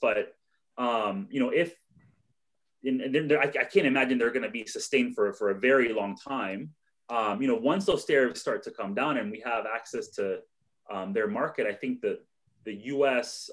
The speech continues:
uh, in, at least in pork, which is what I focused on, is well positioned,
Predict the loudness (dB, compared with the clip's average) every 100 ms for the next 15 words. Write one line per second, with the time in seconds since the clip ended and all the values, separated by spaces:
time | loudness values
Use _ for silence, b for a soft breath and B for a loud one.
0 | -6 -4 -2 -2 2 4 4 2 0 6
1 | 8 8 4 -2 -2 0 0 2 2 2
2 | -2 -6 -6 -6 2 4 6 4 0 2
3 | 2 0 -2 -6